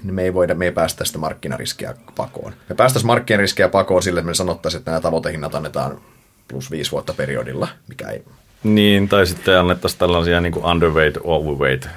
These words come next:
Speaker 2: eli ylipainota, alipainota suosituksia, milloin
Speaker 1: Totta.
Speaker 2: me sanottaisiin, että niinku, tää nyt on parempi kuin markkina meidän
Speaker 1: Mm.
Speaker 2: mielestä.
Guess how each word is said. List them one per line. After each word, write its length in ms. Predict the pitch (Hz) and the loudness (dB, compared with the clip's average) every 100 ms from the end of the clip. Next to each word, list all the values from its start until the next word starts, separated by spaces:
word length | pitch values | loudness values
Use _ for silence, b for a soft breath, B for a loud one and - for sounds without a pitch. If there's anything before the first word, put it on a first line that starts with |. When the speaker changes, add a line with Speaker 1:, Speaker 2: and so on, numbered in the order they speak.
| 82 | -8
Speaker 2:
eli 300 | 71 67 58 | -4 -4 -2
ylipainota, 600 | 80 76 71 73 73 69 | 0 0 0 0 2 0
alipainota 600 | 67 78 78 69 71 67 69 | 2 2 2 2 0 0 -4
suosituksia, 640 | - 71 69 65 - 73 | 0 0 -2 -8 -4 -2
milloin 220 | 73 71 71 | 0 0 2
Speaker 1:
Totta. 60 | |
Speaker 2:
me 40 | 71 | 0
sanottaisiin, 460 | 82 76 - 78 | 0 -2 -2 -8
että 140 | 73 76 | -6 -4
niinku, 320 | 76 76 67 - | -2 -4 -6 -2
tää 140 | 76 | -2
nyt 140 | 71 | -2
on 80 | 76 | -2
parempi 340 | 69 76 71 71 | 0 0 0 -2
kuin 140 | 73 | -2
markkina 460 | 69 67 - 65 58 | -2 -4 -6 -6 -4
meidän 260 | 57 58 | -6 -6
Speaker 1:
Mm. 40 | 60 | -4
Speaker 2:
mielestä. 440 | 58 73 - - | -4 -4 -6 -12